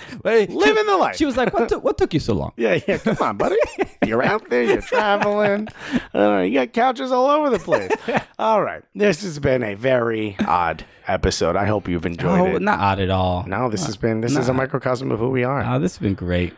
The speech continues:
Speaker 2: Uh, we have, uh, we have some, uh, some nice, fun, uh, you know, uh, surprises in store for our fans coming up. We got some additions.
Speaker 1: There's a video
Speaker 2: Uh,
Speaker 1: coming out
Speaker 2: yeah, we got a video
Speaker 1: this
Speaker 2: coming
Speaker 1: week.
Speaker 2: out.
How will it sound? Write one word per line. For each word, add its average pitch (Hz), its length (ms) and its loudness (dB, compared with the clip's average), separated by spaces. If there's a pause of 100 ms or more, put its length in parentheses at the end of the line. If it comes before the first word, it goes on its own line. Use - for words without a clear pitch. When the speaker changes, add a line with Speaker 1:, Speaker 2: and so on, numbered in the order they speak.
(200)
Speaker 2:
Uh, 113 340 0
we 131 120 0
have, 151 260 -2
uh, 135 240 2
we 151 80 0
have 165 100 -2
some, 151 280 -4
uh, 151 240 2
some 139 180 -4
nice, 135 380 0
fun, 120 500 -2
uh, 110 280 2 (120)
you 117 140 -6
know, 104 200 0
uh, 101 180 2
surprises 104 580 -4
in 104 140 -4
store 101 300 0
for 95 200 0
our 98 80 0
fans 92 360 -2
coming 87 360 -4
up. 95 160 -2
We 80 80 -8
got 92 160 -2
some 85 100 -6
additions. 95 520 -4 (180)
Speaker 1:
There's 151 180 0
a 180 40 -4
video 214 280 0
Speaker 2:
Uh, 196 40 0
Speaker 1:
coming 190 260 -6
out 196 300 0 (120)
Speaker 2:
yeah, 113 140 0
we 123 80 2
got 113 100 0
a 101 40 -2
video 123 220 2
Speaker 1:
this 151 200 0
Speaker 2:
coming 120 160 -2
Speaker 1:
week. 120 80 2
Speaker 2:
out. 117 220 -4